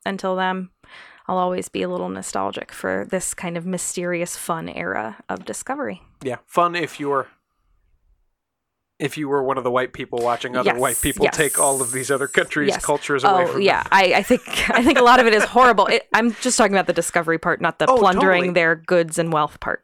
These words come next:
Speaker 2: Oh, right, but, but, but the idea
Speaker 1: And
Speaker 2: that
Speaker 1: history.
Speaker 2: But that's why I said the romantic, like, the idea of it, the Indiana
Speaker 1: It's
Speaker 2: Jones
Speaker 1: very
Speaker 2: of it all
Speaker 1: colonial.
Speaker 2: is so fun and cool.
Speaker 1: Well, but yeah, but
Speaker 2: But
Speaker 1: it's,
Speaker 2: also
Speaker 1: but it's problematic.
Speaker 2: white
Speaker 1: Yes.
Speaker 2: colonialism, yeah.
Speaker 1: But if you just think of it as an Indiana Jones movie,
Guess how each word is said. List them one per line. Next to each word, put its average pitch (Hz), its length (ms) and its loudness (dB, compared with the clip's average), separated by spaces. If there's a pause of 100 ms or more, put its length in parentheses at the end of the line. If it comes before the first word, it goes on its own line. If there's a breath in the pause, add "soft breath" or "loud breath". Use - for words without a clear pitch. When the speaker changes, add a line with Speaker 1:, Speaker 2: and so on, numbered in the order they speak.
Speaker 2:
Oh, 185 100 -2
right, 196 220 0
but, 185 200 -2
but, 185 260 -2
but 170 160 -2
the 160 160 0
idea 147 320 -2
Speaker 1:
And 175 80 0
Speaker 2:
that 165 40 0
Speaker 1:
history. - 440 -2
Speaker 2:
But 180 80 -2
that's 190 180 2
why 185 120 2
I 170 40 2
said 165 180 0
the 156 80 2
romantic, 147 540 0
like, 143 200 0
the 143 100 2
idea 151 460 0
of 117 340 -2
it, 101 200 -6
the 127 180 -2
Indiana 139 340 0
Speaker 1:
It's 240 120 2
Speaker 2:
Jones 135 200 2
Speaker 1:
very 233 360 6
Speaker 2:
of - 0 -
it - 40 4
all 214 60 2
Speaker 1:
colonial. 180 680 4
Speaker 2:
is 160 60 2
so 156 40 6
fun 143 180 2
and 123 180 -8
cool. 226 640 -2 (280)
Speaker 1:
Well, 220 200 6
but 208 200 2
yeah, 226 180 6
but 185 80 4
Speaker 2:
But 165 60 6
Speaker 1:
it's, 160 40 6
Speaker 2:
also 151 320 4
Speaker 1:
but 214 160 4
it's - 200 -2
problematic. 143 500 -2
Speaker 2:
white 147 140 2
Speaker 1:
Yes. - 60 -18
Speaker 2:
colonialism, 127 680 -2
yeah. 131 120 -6 (500)
Speaker 1:
But 285 200 0 (120)
if - 180 -2
you 220 100 -4
just - 240 0
think 311 160 2
of 277 100 0
it 285 80 2
as 269 160 2
an 262 80 2
Indiana 262 380 2
Jones 262 260 2
movie, 262 440 0